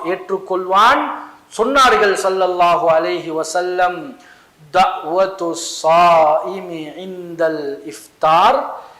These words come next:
நோன்பு திறக்கக்கூடிய நேரத்தில் அல்லாஹ் ஒரு நோன்பாளியுடைய துஆவை அல்லாஹ் ஒரு நாளும் தட்டுறதில்லை, அல்லாஹ் ஏற்றுக்கொள்ளாம இருக்க மாட்டான்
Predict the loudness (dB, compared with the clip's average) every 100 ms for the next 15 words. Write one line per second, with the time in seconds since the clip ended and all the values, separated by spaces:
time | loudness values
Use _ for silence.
0 | _ _ _ _ _ _ -8 0 2 4
1 | 2 -2 -4 -4 -4 -4 -8 -8 -14 -14
2 | -12 -12 -10 -10 -12 -14 -10 -8 -10 -12
3 | -14 -12 -10 -12 -16 -16 -2 0 0 -2
4 | -10 -18 -20 _ _ _ _ _ _ _
5 | _ _ _ _ _ _ _ _ _ _
6 | -16 -12 -12 -14 -8 -4 -4 0 2 4
7 | 2 -4 -8 -10 -12 -14 -14 -12 -10 -8
8 | -6 -8 -10 -12 -12 -10 -10 -10 -12 -10
9 | -8 -4 -2 -2 -6 -8 -10 -8 -6 -6
10 | -6 -12 -16 -20 _ _ _ -10 0 2
11 | 2 2 0 -4 0 0 4 4 4 2
12 | 0 -2 0 0 4 2 4 2 2 0
13 | -6